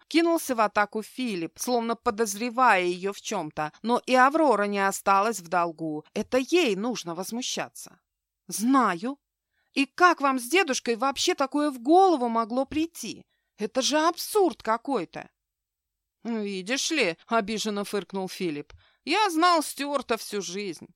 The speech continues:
Наши дети дружили, пока по глупости не рассорились. Так почему наши внуки не могли пожениться?»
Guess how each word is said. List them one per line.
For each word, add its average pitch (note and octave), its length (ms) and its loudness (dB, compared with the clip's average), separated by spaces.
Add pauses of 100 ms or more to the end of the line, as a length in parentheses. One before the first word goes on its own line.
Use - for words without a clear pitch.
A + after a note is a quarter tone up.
(320)
Наши G#3+ 360 2
дети A#3 340 0
дружили, B3 720 0
пока G#3 380 -2
по F#3+ 160 0
глупости G#3 580 -4
не G3 220 -2
рассорились. D#3 880 -4 (360)
Так - 200 -2
почему C#4+ 540 2
наши C#4 320 2
внуки A#3+ 540 0 (260)
не C4 140 2
могли G#3+ 360 2
пожениться?» D#4 760 -4